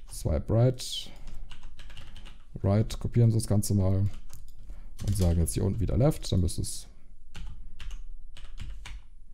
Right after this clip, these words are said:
Swipe left, Swipe left. So,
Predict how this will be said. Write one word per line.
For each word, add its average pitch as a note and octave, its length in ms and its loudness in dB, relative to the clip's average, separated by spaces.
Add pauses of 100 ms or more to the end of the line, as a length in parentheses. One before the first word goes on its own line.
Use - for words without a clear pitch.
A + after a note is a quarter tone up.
(1200)
Swipe - 420 0
left, - 520 2 (240)
Swipe - 520 -2
left. - 500 -2 (800)
So, F2+ 180 2